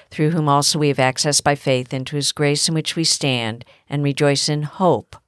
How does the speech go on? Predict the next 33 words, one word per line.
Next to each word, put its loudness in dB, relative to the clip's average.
of -6
the -4
glory -2
of -6
God." -6
And -2
here's 0
the, 2
where 2
it -4
talks 0
about 0
suffering. -4
"And -2
not 4
only 0
that, 0
but -2
we 2
also 2
glory -2
in -2
tribulations, -4
knowing 4
that 0
tribulations 0
produces -2
perseverance, -2
perseverance 0
character, -2
and -6
character -2
hope." -14